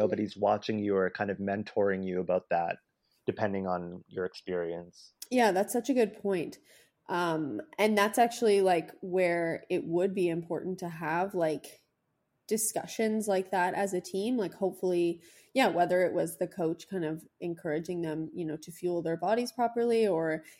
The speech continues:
Speaker 2: even better if they had, like, a sports nutritionist or something like that who came to talk to them about,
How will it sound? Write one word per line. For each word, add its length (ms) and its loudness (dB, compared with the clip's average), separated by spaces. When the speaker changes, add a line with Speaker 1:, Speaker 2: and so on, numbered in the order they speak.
Speaker 2:
even 300 -2
better 340 4
if 140 0
they 120 0
had, 300 -2
like, 160 -2
a 340 -2
sports 500 -4
nutritionist 720 -2
or 80 -2
something 320 -6
like 220 -4
that 380 -2
who 480 0
came 300 -4
to 80 -6
talk 240 -2
to 80 0
them 160 2
about, 380 2